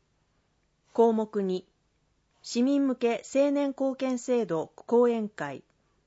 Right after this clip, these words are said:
落語でわかる青年貢献制度。落語家による青年貢献落語で楽しみながら青年貢献制度を学びませんか？日時、七月二十五日水曜日、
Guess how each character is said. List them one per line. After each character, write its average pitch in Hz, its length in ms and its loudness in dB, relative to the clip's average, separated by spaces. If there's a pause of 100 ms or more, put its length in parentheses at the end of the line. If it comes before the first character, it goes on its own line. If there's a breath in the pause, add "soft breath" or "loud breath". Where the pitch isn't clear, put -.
(180)
落 202 280 -2
語 285 120 0
で 262 100 0
わ 240 140 0
か 240 160 -4
る 165 180 -4 (140)
青 262 160 2
年 269 180 -2
貢 247 280 0
献 226 240 -4
制 196 260 -4
度。 147 180 -10 (1700)
落 196 280 -4
語 269 120 -2
家 254 140 0
に 240 140 0
よ 220 120 0
る 202 240 -2 (320)
青 285 280 0
年 285 200 0
貢 269 280 -2
献 254 220 -2
落 226 280 -4
語 165 100 -2
で 156 320 -6
楽 233 220 -2
し 285 120 -8
み 285 140 -2
な 285 140 -2
が 247 100 -2
ら 180 180 -2 (200 soft breath)
青 277 260 0
年 277 200 -2
貢 262 260 -4
献 254 240 -2
制 247 240 0
度 180 100 0
を 165 60 -4
学 175 240 -4
び 196 120 -6
ま 190 140 -6
せ 185 160 -6
ん 156 80 -8
か？ 165 240 -10 (640)
日 233 320 -2
時、 151 280 -12 (240)
七 247 260 0
月 269 240 -2
二 254 140 0
十 220 220 -2
五 196 120 0
日 202 240 -2
水 208 320 -4
曜 180 240 -2
日、 143 180 -12